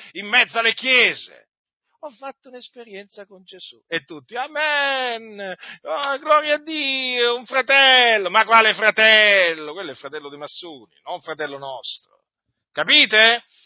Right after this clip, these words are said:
Ecco perché è indispensabile che si annunzi la nuova nascita, che si parli della nuova nascita. Si spieghi perché è necessaria, indispensabile,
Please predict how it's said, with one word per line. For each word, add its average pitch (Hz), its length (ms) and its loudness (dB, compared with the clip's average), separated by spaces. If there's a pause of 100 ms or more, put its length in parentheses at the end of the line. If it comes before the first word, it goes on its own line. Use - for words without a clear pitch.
(160)
Ecco 226 340 2
perché 226 280 -2
è 226 40 4
indispensabile 208 1300 -6 (260)
che 226 420 4 (100)
si 226 640 -2 (220)
annunzi 208 760 -6
la 226 120 0
nuova 220 320 -4
nascita, 208 440 -2
che 175 120 -8
si 185 160 -12
parli 247 380 -2
della 214 220 -4
nuova 226 240 -6
nascita. - 680 -4 (760)
Si 226 200 -12
spieghi 269 520 0
perché 247 500 2
è - 20 4
necessaria, 247 840 -2
indispensabile, 220 1200 -6